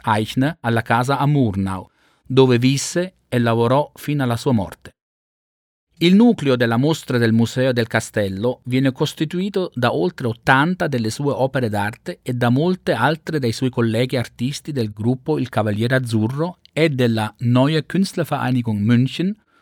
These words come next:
nuova associazione artistica di Monaco di Baviera.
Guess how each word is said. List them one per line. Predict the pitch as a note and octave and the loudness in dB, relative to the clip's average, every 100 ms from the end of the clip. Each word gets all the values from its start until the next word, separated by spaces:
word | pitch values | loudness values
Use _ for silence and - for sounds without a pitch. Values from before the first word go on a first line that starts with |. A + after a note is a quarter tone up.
| _ _ | _ _
nuova | C3 D3 F3+ F3 D#3 | 2 4 4 4 4
associazione | D3+ - C#3+ - A#2+ - C3 A#2 | 0 0 -6 -4 -6 -4 -2 -2
artistica | G#2 - C3 - - D3 | -4 -6 -6 -6 -8 -6
di | C3+ A2+ | -4 -2
Monaco | A2 A#2 A#2 | 0 0 -2
di | A#2 | -2
Baviera. | G#2+ F#2+ F2+ D#2+ E2 | -4 -4 -8 -12 -16